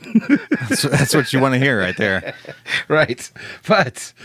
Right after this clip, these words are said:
Speaker 1: if you want a shirt, if you want a link to these shirts, just send me a message, single podcast theory at gmail.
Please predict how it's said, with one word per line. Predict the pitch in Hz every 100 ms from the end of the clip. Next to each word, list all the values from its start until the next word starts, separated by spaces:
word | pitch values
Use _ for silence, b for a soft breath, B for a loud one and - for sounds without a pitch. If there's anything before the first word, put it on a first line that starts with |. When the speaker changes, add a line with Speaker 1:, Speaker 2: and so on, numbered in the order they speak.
| 190 B B
Speaker 1:
if | 180 -
you | 180
want | 175 175 170
a |
shirt, | 143 185 160 117 -
if | 127 120
you | 147
want | 160 156
a |
link | 151 165 147 -
to | 135
these | 131 127
shirts, | - 156 120 - - - B B B B B B
just | - 151 -
send | 160 156
me | 151 147 139
a | 113
message, | 117 110 - 87 80 - - - 104 -
single | - - 120
podcast | 107 - 117 - 117 -
theory | 117 117 101
at |
gmail. | 98 127 127 127 127 120